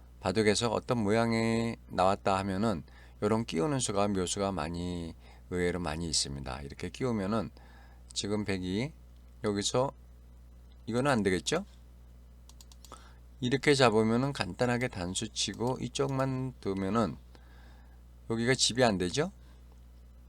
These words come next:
다르게 봐, 이렇게 다르게 받아볼까요? 예, 요렇게 들어가고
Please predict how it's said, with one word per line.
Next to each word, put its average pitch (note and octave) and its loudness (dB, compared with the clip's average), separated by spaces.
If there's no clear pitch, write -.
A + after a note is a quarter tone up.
다르게 A#2+ -2
봐, A#2+ 2
이렇게 A2 -2
다르게 G#2+ -4
받아볼까요? F#2+ 0
예, D#2+ -6
요렇게 F2+ -6
들어가고 E2+ -6